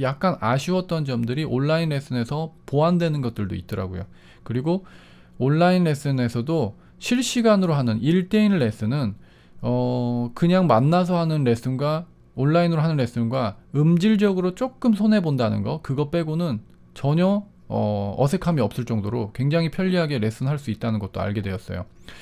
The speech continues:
어, 저 같은 경우는, 어, 레슨의 내용에 대해서 한참 떠들다 보면은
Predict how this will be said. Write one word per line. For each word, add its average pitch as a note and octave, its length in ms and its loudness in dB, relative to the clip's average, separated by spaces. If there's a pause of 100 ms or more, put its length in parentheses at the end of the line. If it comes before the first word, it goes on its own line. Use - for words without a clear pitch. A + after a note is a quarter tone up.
(240)
어, G#2+ 280 0
저 D3 300 4
같은 C#3+ 260 -2
경우는, C#3 460 -2 (380)
어, A#2 320 0
레슨의 D#3+ 500 0
내용에 D#3 420 0
대해서 B2 300 -2
한참 G#3 460 0
떠들다 F#3+ 420 0
보면은 A#2+ 440 -2